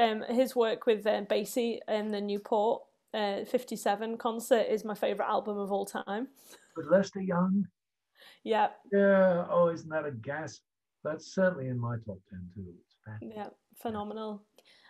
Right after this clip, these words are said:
Speaker 1: I always think when I'm watching a dancer or a musician, I'm thinking, "What's happening, like, in
Speaker 2: Mm.
Speaker 1: their head? What are they feeling, and how, how are they then embodying what they're feeling?" As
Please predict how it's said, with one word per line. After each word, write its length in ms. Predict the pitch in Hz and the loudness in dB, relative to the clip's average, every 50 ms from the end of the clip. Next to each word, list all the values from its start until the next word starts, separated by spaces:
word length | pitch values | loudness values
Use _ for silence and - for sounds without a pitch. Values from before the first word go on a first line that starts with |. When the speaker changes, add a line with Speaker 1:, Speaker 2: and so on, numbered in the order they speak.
| _ | _
Speaker 1:
I 100 | - 285 | 0 2
always 200 | 339 339 349 339 | 4 4 4 2
think 160 | - 320 302 269 | 2 -2 0 2
when 100 | 285 277 | 2 0
I'm 140 | 254 240 | 2 2
watching 320 | 247 - - - - 254 240 | 0 -2 -2 -4 -4 -2 -2
a 40 | 233 | 0
dancer 440 | - 240 220 - - 233 - 240 | 0 0 -2 -2 -6 0 0 2
or 160 | - 254 320 359 | 4 4 2 2
a 40 | |
musician, 560 | 339 339 330 294 311 254 - - - 208 208 220 | 2 0 0 0 0 -2 -4 -2 -4 -4 -4 -2
I'm 140 | - 247 | -6 -6
thinking, 360 | 233 - 294 269 - 285 262 269 | -2 -2 -4 -2 -2 -2 0 0
"What's 220 | 294 294 - - | 0 0 -4 -8
happening, 500 | - - 247 - - 269 262 254 254 254 | -10 -10 -12 -6 0 0 2 2 2 2
like, 480 | 247 233 214 202 - - _ - - _ _ _ _ _ _ _ _ _ _ _ _ - | 2 2 2 2 -2 -8 _ -20 -20 _ _ _ _ _ _ _ _ _ _ _ _ -2
in 120 | 254 254 | 0 2
Speaker 2:
Mm. 20 | |
Speaker 1:
their 120 | 254 254 247 | 2 2 0
head? 320 | - 240 220 - 214 208 220 | 0 0 0 0 -2 -2 -2
What 140 | 302 302 | -2 -2
are 40 | - | 0
they 80 | 277 294 | -2 -2
feeling, 580 | - - - 247 247 240 240 247 247 240 233 | -4 -2 -2 0 2 2 2 2 2 0 0
and 120 | 220 220 214 | -2 -6 -4
how, 300 | 214 233 240 226 - - - | -2 0 0 0 -2 -6 -10
how 240 | - - 247 247 | -4 0 2 4
are 80 | 247 240 | 4 4
they 140 | 233 233 226 | 2 0 0
then 200 | 220 233 220 220 | 0 0 -2 -2
embodying 680 | 220 220 202 214 220 208 - 233 226 220 220 220 214 | -4 -2 0 0 -2 0 0 0 0 0 -2 -4 -4
what 160 | 208 - - | -4 -4 -2
they're 120 | - 214 208 | -4 -6 -8
feeling?" 640 | - - - 208 214 214 220 214 214 214 208 214 - _ _ _ _ _ 453 | -4 -4 -2 -2 0 0 0 -2 -2 -4 -10 -12 -16 _ _ _ _ _ -2
As 80 | 427 | -2